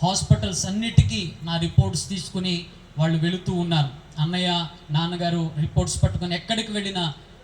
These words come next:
డాక్టర్లు చెప్పిన మాట ఏంటనంటే, "ఇంకా నెలలు కూడా కాదు, రోజులు మనిషే, ఇంకా బ్రతకటం అసాధ్యం, తీసుకుని వెళ్ళిపోమని." కానీ దేవుడు చేసిన గొప్ప కార్యం ఏంటనంటే,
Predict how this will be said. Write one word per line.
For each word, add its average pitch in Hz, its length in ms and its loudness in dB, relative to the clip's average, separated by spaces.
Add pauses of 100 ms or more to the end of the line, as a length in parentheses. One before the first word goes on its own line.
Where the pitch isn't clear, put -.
డాక్టర్లు 202 420 0 (100)
చెప్పిన 196 240 -4
మాట 185 260 0
ఏంటనంటే, 180 680 -2 (480)
"ఇంకా 180 480 2
నెలలు 214 360 0
కూడా 233 220 -6
కాదు, 196 500 -6 (160)
రోజులు 196 380 0
మనిషే, 180 560 -4 (320)
ఇంకా 160 180 -4
బ్రతకటం 202 560 0
అసాధ్యం, 175 680 -4
తీసుకుని 175 380 -6
వెళ్ళిపోమని." 156 680 -2 (520)
కానీ 156 180 2
దేవుడు 196 460 0
చేసిన 180 260 -4
గొప్ప 165 280 6
కార్యం 180 420 0
ఏంటనంటే, 165 840 -2